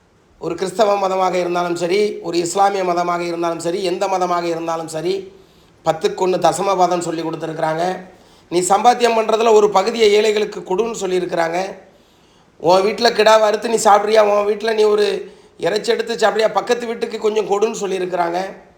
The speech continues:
ஆக, நாம் மட்டும் உண்பது சரியானதா என்று கேட்டால் இல்லை.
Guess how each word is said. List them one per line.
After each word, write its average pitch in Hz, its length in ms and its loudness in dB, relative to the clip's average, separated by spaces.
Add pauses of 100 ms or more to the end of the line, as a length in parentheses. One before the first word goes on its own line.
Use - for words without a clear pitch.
(880)
ஆக, 170 560 4 (420)
நாம் 175 380 2
மட்டும் 208 440 -2
உண்பது 208 720 -2 (800)
சரியானதா 202 720 6
என்று 180 240 -4
கேட்டால் 185 580 0
இல்லை. 175 540 -2